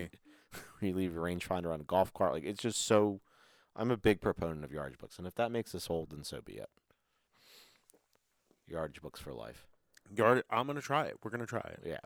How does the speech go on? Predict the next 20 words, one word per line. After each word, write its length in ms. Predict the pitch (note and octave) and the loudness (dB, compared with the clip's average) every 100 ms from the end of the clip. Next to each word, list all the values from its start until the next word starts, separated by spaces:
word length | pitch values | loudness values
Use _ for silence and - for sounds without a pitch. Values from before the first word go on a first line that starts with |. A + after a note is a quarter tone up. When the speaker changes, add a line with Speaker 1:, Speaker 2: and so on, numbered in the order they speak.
| _ _ _ _ _ _ - | _ _ _ _ _ _ -6
Speaker 2:
Kate, 260 | - F3 E3 | -2 -2 0
my 160 | D3+ | 0
wife 220 | D#3+ E3+ | 4 2
said 160 | - A2+ | 2 -4
the 40 | G2 | -2
same 240 | A2+ G#2 | -4 -4
thing, 200 | A#2 A2+ | -6 -10
though. 140 | E2 | -10
She 160 | C#2+ - | -14 -12
said 240 | F2+ G#2 | -10 -8
that 220 | F#2 D#2+ D2+ | -6 -6 -6
she 100 | A2+ | -8
would 140 | G#2 | -4
like 180 | F#2 F2 | -4 -6
to 100 | - | -12
start 240 | - F2 | -8 -6
writing 280 | D2 F2+ F2 | -6 -8 -8
that 160 | E2 - | -12 -12
down. 220 | D#2 C2 _ _ _ | -14 -14 _ _ _
Speaker 1:
Yeah. 220 | - C4 | -8 -6